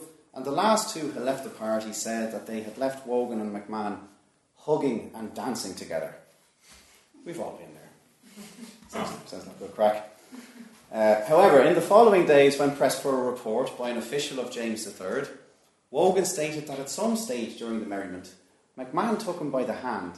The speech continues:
and squeezed it harder than he ought to, and believed MacMahon had designed to affront him. Wogan didn't say anything at first,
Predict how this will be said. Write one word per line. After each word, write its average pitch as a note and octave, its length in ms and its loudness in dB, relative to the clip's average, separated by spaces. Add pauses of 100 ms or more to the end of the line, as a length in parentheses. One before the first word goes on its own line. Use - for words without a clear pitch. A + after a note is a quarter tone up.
and A2 320 -8 (560)
squeezed G3+ 580 -8
it D3 100 -6
harder C#3 600 -2 (220)
than A2+ 140 -8
he G#2+ 140 -8
ought G2 260 -4
to, - 100 -18 (680)
and B2+ 160 -8
believed D3+ 720 -8
MacMahon D#3 580 -2
had D3+ 120 -6
designed F#2+ 600 -8
to - 160 -10
affront G#3+ 400 0
him. - 120 -8 (2250)
Wogan A#3+ 300 4
didn't F3 200 4
say E3+ 220 4
anything B2 260 2
at - 60 -14
first, - 460 -4